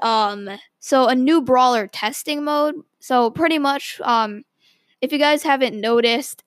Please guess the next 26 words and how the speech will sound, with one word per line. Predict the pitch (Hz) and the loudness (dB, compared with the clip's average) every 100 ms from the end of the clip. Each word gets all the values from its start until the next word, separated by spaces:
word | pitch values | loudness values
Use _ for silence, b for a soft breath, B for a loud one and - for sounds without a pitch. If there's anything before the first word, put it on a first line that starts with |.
| - | -2
anytime | 294 320 311 285 277 269 | 0 0 -2 -2 -2 0
a | |
new | 262 240 | 0 0
brawler | 226 220 240 233 | 0 2 2 0
gets | 226 220 - | -2 -6 -6
added | 214 220 208 196 | -4 -2 -4 -4
in, | 220 240 240 247 240 240 - | -4 -4 -6 -8 -10 -14 -10
pretty | - 254 | -2 -2
much | 240 233 220 | 0 -4 -4
ever | 220 226 226 | -6 -4 -4
since | 240 226 220 - | -4 -6 -6 -4
I | 220 208 208 196 208 b b b b b b _ | -2 0 -2 -4 -8 b b b b b b _
have, | 247 226 220 208 | 0 2 2 2
like, | 202 196 190 190 - - - - - | -2 -2 -2 -4 -8 -20 -16 -12 -6
um, | 214 208 294 170 185 285 _ _ _ _ _ _ _ _ _ | -4 -4 -6 -10 -14 _ _ _ _ _ _ _ _ _ _
started | - 262 233 247 | -4 0 0 0
playing | 240 208 | -4 -4
Brawl | 202 214 | -4 -4
Stars, | - 247 247 247 | -2 0 0 -2
like, | - - | -6 -10
two | - | -4
years | 226 214 247 | -2 0 0
ago | 339 254 | 0 0
or | 254 | 0
so, | 311 277 262 254 254 | 0 0 2 2 0
uh, | 202 202 | 0 -2